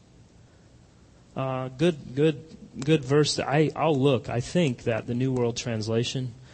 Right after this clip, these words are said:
the Jehovah's Witness Bible, didn't. They, they skipped that one. They forgot about that one. So, uh, when they say, "Jesus isn't God," yeah, well, your,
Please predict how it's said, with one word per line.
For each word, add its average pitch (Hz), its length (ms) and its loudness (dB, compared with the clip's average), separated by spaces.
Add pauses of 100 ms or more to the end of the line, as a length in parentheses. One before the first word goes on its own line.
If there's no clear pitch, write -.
(140)
the 113 60 -12
Jehovah's 113 380 -2
Witness 123 280 -2
Bible, 123 420 -4 (320)
didn't. 120 300 0 (420)
They, 123 160 4
they 113 320 -2
skipped - 400 -2
that 98 160 -8
one. 107 260 -8 (180)
They 117 60 -6
forgot 107 360 -8
about 98 220 -12
that 101 180 -10
one. 101 240 -12
So, 107 340 -4 (340)
uh, 113 60 -4
when 117 160 -2
they 113 120 2
say, 107 220 -2
"Jesus 196 460 6
isn't 151 240 2
God," 135 320 -2
yeah, 208 220 0
well, 147 240 0
your, 185 320 -2